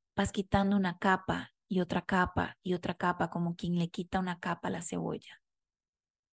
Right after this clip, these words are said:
Poco a poco vas quitando capas para ir creando tu mejor versión, para ir puliéndola, para darte cuenta de lo capaz que sos.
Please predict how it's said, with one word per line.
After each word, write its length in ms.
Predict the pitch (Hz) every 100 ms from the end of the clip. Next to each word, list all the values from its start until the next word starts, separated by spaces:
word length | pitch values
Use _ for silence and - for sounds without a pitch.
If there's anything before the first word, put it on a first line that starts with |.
| _ _ _ _ _ _ _ _ _ _ _ _ _ _ _ _ _ _ _ _ _ _ _ _
Poco 260 | 226 214 254
a 140 | -
poco 360 | 240 247 - 175
vas 200 | 170 -
quitando 560 | 190 - 185 180 180
capas 760 | - 185 - - - - - - _ _ _ _ _ _ _ _ _ _ _
para 220 | 185 175
ir 180 | 170 170
creando 380 | 180 170 165 160
tu 140 | 160
mejor 320 | 160 160 -
versión, 500 | 160 - - - 214 _ _ _ _ _ _ _ _ _
para 180 | - 180
ir 200 | 175 175
puliéndola, 880 | - 190 180 180 175 165 151 156 - _ _ _ _ _ - - -
para 200 | 180 175
darte 340 | 170 160 214
cuenta 360 | - 202 190 202
de 140 | 190
lo 200 | 175 165 _
capaz 640 | - 165 _ 202 196 - -
que 160 | -
sos. 500 | 165 - 202 - -